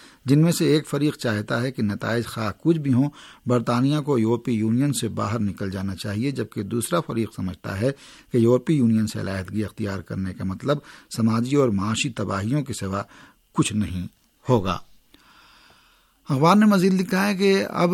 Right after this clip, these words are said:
انہیں یہ امید ہو چلی ہے کہ وہ جمعرات اور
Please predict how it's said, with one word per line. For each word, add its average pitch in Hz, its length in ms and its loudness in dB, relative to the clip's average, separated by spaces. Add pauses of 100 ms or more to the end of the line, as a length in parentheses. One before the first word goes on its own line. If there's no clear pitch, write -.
انہیں 165 260 4
یہ 160 120 4
امید 143 360 2
ہو 120 200 0
چلی 117 320 0
ہے 139 160 0
کہ 156 100 -6
وہ 139 80 0
جمعرات 113 600 0
اور 139 280 2